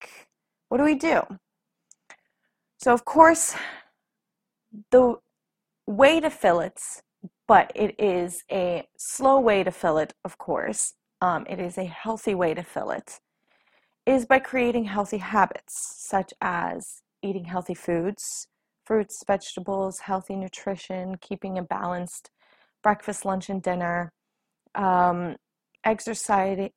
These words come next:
exercising on a regular basis, as well as doing things that are fun, that you like to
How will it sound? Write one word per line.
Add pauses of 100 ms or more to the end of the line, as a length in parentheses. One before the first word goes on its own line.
(100)
exercising
on
a
regular
basis, (580)
as
well
as
doing
things
that
are
fun,
that
you
like
to